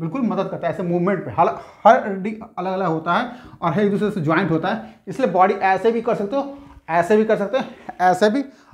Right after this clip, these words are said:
ऐसे भी। हल्का मूवमेंट के लिए ऊपर नीचे जो मूवमेंट होता है, उसमें ये क्या कर-, इस, इस तरह से बैंड, ऐसे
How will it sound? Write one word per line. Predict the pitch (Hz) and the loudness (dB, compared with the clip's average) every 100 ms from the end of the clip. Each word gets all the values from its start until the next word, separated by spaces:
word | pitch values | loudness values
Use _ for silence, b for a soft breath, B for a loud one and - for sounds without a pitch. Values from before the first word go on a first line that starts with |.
| - | -2
ऐसे | 175 170 | 0 2
भी। | 160 | 0
हल्का | 185 | 2
मूवमेंट | 202 208 202 240 | 0 0 0 2
के | 226 | 2
लिए | 202 | 2
ऊपर | 226 | 2
नीचे | 220 214 | -2 -2
जो | 196 | -2
मूवमेंट | 190 196 233 | -2 -2 -2
होता | 175 156 156 | -2 -2 -2
है, | 202 254 B B B _ | -2 -4 B B B _
उसमें | 202 202 196 247 | -6 0 2 4
ये | 214 240 | 2 4
क्या | 262 | 2
कर-, | 214 | 2
इस, | 202 - | 0 -6
इस | - 196 | -4 -2
तरह | 220 | 0
से | 185 | 4
बैंड, | 170 208 202 | 6 6 2
ऐसे | 180 247 | 0 0